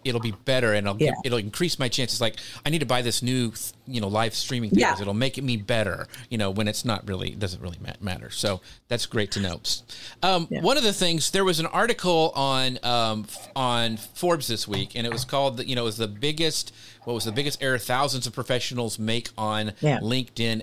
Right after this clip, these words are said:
Speaker 1: every day. And so, um, you know, and it's, and one of the things, it was all about networking. So it, it
Speaker 2: Yeah.
Speaker 1: got, like, the f-,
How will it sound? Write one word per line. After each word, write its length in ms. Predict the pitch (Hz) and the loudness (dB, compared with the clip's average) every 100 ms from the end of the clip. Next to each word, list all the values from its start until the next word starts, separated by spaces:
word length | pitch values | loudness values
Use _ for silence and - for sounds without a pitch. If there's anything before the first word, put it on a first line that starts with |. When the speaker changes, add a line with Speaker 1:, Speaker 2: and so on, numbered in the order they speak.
| - | -2
Speaker 1:
every 360 | 113 110 110 | -4 0 -2
day. 360 | 104 107 90 87 - | 0 0 0 -4 -4
And 160 | 123 | -4
so, 460 | - 156 147 135 123 - - - | 0 2 2 2 -2 -12 -20 0
um, 360 | 147 143 135 - _ _ _ | 2 4 2 -4 _ _ _
you 140 | 160 | -2
know, 320 | 135 117 107 - - - - - _ | 0 -2 -4 -14 -20 -20 -20 -20 _
and 200 | 151 160 | -4 -2
it's, 160 | 151 - | -2 -2
and 200 | 165 160 | -2 -2
one 180 | 160 180 | 0 2
of 60 | 208 | 2
the 80 | |
things, 200 | 151 139 | 2 0
it 40 | 131 | 0
was 100 | 120 | 0
all 180 | - 214 | 2 4
about 220 | 143 80 | 2 0
networking. 560 | 143 160 139 - 92 - | -2 0 -2 -2 -8 -2
So 320 | 180 160 143 - - - | 2 2 0 -8 -16 -6
it, 140 | 147 - | -6 0
it 100 | 170 | 2
Speaker 2:
Yeah. 100 | 180 | 4
Speaker 1:
got, 180 | 160 - | 4 2
like, 180 | 135 123 | 0 0
the 60 | |
f-, 180 | 110 - | -4 -6